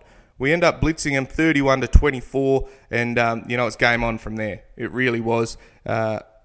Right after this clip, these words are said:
impressive, uh, showing from, from guys like Brandon Ingram, uh, as I said. Herb Jones was clamping Jordan Poole all night. Poole ba-, barely saw the ball for the majority of the night until probably the last minute.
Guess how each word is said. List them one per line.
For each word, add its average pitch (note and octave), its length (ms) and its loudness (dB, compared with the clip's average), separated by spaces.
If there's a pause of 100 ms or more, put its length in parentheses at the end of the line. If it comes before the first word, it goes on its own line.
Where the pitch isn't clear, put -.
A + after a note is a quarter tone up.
(120)
impressive, B2+ 1040 2
uh, A#2 260 -10
showing B2+ 420 0
from, A#2 320 -8 (320)
from B2 140 -6
guys B2+ 240 4
like A2 140 0
Brandon A#2 260 4
Ingram, A#2+ 380 -4
uh, A2+ 180 -8
as A#2 140 -8
I A2+ 60 -6
said. A#2+ 420 0 (260)
Herb C3 240 2
Jones B2 420 4
was A#2 140 -6
clamping C3 520 0
Jordan A#2+ 280 0
Poole B2+ 320 4
all A#2+ 160 -2
night. A#2+ 320 0 (240)
Poole C3 220 4
ba-, A2+ 260 -2
barely C3 320 0
saw C#3+ 200 0
the B2 80 0
ball C#3 280 4
for B2 160 -2
the B2 220 0
majority B2 420 2
of A#2 60 -4
the A#2 60 -4
night A#2+ 200 0
until A#2+ 280 -6
probably A#2 300 2
the G#2+ 80 -4
last A#2 280 -2
minute. C3 360 -2